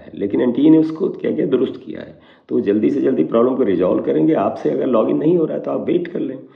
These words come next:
आप थोड़ा जब wait करेंगे, दो घंटे बाद, तीन घंटे बाद try करेंगे, तो वो हो जाएगा। उस दिन ना हो, दो तीन बार try करने के बाद, तो नेक्स्ट डे कर लीजिएगा।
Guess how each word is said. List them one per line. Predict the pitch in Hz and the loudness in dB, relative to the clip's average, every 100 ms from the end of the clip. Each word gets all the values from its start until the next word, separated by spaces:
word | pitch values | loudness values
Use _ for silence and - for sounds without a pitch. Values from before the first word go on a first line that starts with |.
| _ _ - | _ _ -18
आप | - | -6
थोड़ा | 82 | -4
जब | 80 85 | -2 -2
wait | 92 - | 0 -2
करेंगे, | - 139 147 117 - - | 0 2 2 0 -4 -6
दो | - 90 | -4 -4
घंटे | - 80 80 | -2 -4 -2
बाद, | 78 | -2
तीन | 78 87 85 | -2 -4 -2
घंटे | 78 82 | -4 -4
बाद | 80 - | -4 -6
try | - 113 | -4 -2
करेंगे, | 113 104 160 | -2 0 0
तो | 156 | 0
वो | 123 | 0
हो | 85 | 0
जाएगा। | 71 71 73 110 | -4 -6 -10 -4
उस | 110 | 0
दिन | 120 139 | 2 2
ना | 135 | 2
हो, | 135 151 90 - | 4 2 0 -4
दो | 98 | -6
तीन | - 113 104 | 0 0 2
बार | 92 101 | 0 -2
try | 98 92 | -2 -4
करने | 107 110 123 | -2 -2 -2
के | - | -4
बाद, | 98 - | -6 -8
तो | - | -6
नेक्स्ट | 85 87 101 | -4 -4 -4
डे | |
कर | 101 107 | 0 0
लीजिएगा। | 104 101 104 104 | 0 -2 -6 -6